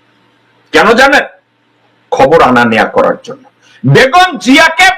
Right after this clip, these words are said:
পাঁচই মে শুধু ডিস্ট্রাক্ট করা হয় নাই,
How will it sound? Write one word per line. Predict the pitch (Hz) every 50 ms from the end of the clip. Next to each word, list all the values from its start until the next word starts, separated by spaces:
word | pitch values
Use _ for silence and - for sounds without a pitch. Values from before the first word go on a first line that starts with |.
| - -
পাঁচই | 277 277 277 277 277 - 349 370 381 370 359 311 262
মে | 247 285
শুধু | 339 381 392 392 - - 277 220 247 233 - - - - -
ডিস্ট্রাক্ট | 151 143 135 285 294 - - - - 427 440 - - - - - -
করা | - 311 320 277
হয় | 254 247 220 202 180 -
নাই, | 196 247 294